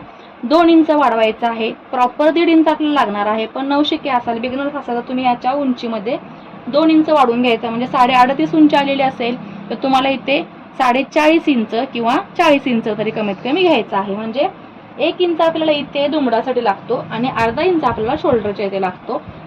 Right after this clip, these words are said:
तर अशा पद्धतीने तुम्हाला हे दोन इंच वाढवून घ्यायचे आहेत किंवा प्रॉपर दोन इंचाच्या ठिकाणी दीड इंच सुद्धा घेऊ शकता, पण कमीत कमी दीड इंच लागतो आपल्याला. So तुम्ही दोन इंच वाढवून घ्या. कुठेतरी शोल्डर जोडताना लेवल इक्वली इकडे करण्यासाठी,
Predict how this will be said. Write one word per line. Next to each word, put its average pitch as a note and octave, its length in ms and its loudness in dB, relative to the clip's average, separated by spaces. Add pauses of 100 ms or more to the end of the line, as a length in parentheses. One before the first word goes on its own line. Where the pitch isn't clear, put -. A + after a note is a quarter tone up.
(120)
तर A#3+ 60 0
अशा B3 280 2
पद्धतीने C#4 380 -4
तुम्हाला B3+ 220 -2
हे C4+ 140 0
दोन B3 300 0
इंच G#3 220 -6
वाढवून A#3 420 0
घ्यायचे G#3 300 -6
आहेत G3 240 -4 (100)
किंवा C4 180 -4 (320)
प्रॉपर B3 340 2
दोन D#4 240 0
इंचाच्या C4 320 -2
ठिकाणी C#4 280 -8
दीड C#4+ 140 -4
इंच A3+ 200 -2
सुद्धा C4 160 -2
घेऊ C#4+ 240 2
शकता, G#3 260 -6
पण B3 140 -6
कमीत D4 300 -4 (140)
कमी D#4 180 -2
दीड C4+ 160 -4
इंच C4 200 -2
लागतो B3 340 -2
आपल्याला. A#3+ 360 -2 (460)
So C4+ 120 -4
तुम्ही C#4 160 -2
दोन D4 240 4
इंच D4 200 0
वाढवून C4 380 4
घ्या. B3+ 220 0 (340)
कुठेतरी C#4+ 420 -4
शोल्डर C4+ 340 2
जोडताना B3+ 460 -2
लेवल B3+ 360 4
इक्वली B3+ 380 0
इकडे B3 240 0
करण्यासाठी, A3+ 800 -4